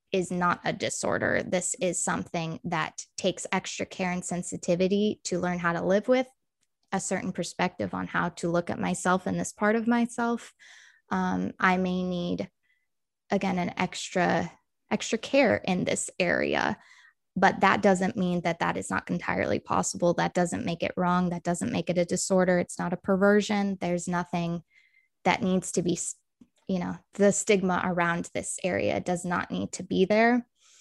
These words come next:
And again, I understand completely the people who can't relate at all having that instinctual reaction of, "Well, something must be wrong with you if you're choosing pain. If you like pain, like, something must,"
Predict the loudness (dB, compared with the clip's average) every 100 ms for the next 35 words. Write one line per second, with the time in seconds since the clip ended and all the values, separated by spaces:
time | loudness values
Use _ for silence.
0 | -20 _ _ _ -4 -2 0 0 -2 -2
1 | -2 -2 -2 -4 -2 -2 0 -2 -4 -10
2 | _ _ _ _ -10 -2 -2 6 6 8
3 | 6 6 4 0 2 2 2 -2 -2 -2
4 | -2 -4 -2 2 2 2 0 -2 0 2
5 | 4 4 2 -4 _ 0 0 0 -2 -2
6 | -2 -4 -6 -4 -4 -2 -4 0 2 4
7 | 2 0 -2 -4 -4 -8 _ _ _ _
8 | 2 6 8 8 6 4 2 2 0 -4
9 | -6 -4 -4 -2 -2 -2 -6 -6 -6 -2
10 | 2 4 2 0 -2 -2 -4 -2 2 2
11 | 4 4 2 0 -10